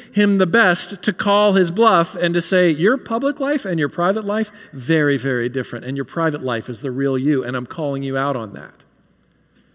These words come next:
I mean, I, I can recount a number of times where my own family members have said,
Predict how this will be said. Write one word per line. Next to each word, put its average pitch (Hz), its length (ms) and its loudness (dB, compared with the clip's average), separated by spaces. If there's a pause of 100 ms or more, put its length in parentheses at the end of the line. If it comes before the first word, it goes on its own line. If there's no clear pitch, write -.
(1700)
I - 480 -20
mean, 120 100 -8
I, 139 140 0 (180)
I 147 140 0
can 123 280 -6 (160)
recount 127 480 -4
a 127 80 -6
number 127 300 -2
of 143 140 -2
times 170 340 -4
where 196 140 0
my 202 120 0
own 240 140 0
family 339 380 -4
members 120 640 -6 (240)
have 170 100 0
said, 143 380 2